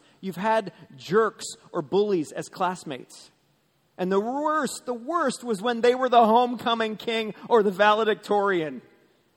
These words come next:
Ugh. Ugh. They're at ease. They're doing well. Movies from the eighties were all about this, like The Karate Kid or the Netflix sequel Cobra Kai,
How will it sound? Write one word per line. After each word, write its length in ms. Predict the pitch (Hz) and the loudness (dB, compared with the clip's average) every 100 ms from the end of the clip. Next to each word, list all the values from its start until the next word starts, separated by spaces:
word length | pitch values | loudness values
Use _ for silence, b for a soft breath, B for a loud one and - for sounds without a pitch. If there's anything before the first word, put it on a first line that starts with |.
| _ _ _ _ _ _ _ _ _ | _ _ _ _ _ _ _ _ _
Ugh. 380 | - 220 - B B B B _ _ | -4 0 0 B B B B _ _
Ugh. 540 | 330 349 320 254 262 151 | -16 -8 -2 -2 -2 -6
They're 160 | 277 302 | -4 0
at 160 | 302 | 0
ease. 380 | 320 320 277 175 | 0 -2 -2 -4
They're 120 | 302 | -10
doing 280 | 294 339 302 | -6 -4 -2
well. 520 | 311 311 285 214 131 - b b b b _ | -2 0 0 -2 -4 -14 b b b b _
Movies 460 | 160 220 302 277 247 - | -4 -2 0 -2 -4 -4
from 100 | 202 | -6
the 180 | 190 | -4
eighties 380 | 185 185 175 147 | 2 2 2 -4
were 100 | 160 | -8
all 260 | 175 175 185 | -2 0 2
about 320 | 151 143 135 | 0 -2 -6
this, 240 | 127 - 165 | -14 -12 -8
like 160 | 165 | -6
The 80 | 180 | -8
Karate 580 | - 160 170 180 185 151 | -8 -2 2 2 2 -4
Kid 320 | - 110 107 _ _ _ _ _ _ _ _ _ _ - | -8 -12 -14 _ _ _ _ _ _ _ _ _ _ -4
or 140 | 190 | 0
the 100 | 196 | 0
Netflix 440 | 190 208 - 208 | 0 -2 -2 -4
sequel 420 | - 214 220 190 180 | -4 -10 -4 -2 -4
Cobra 340 | - 185 165 | -2 -4 -4
Kai, 440 | - 180 123 110 | -2 -2 -2 -6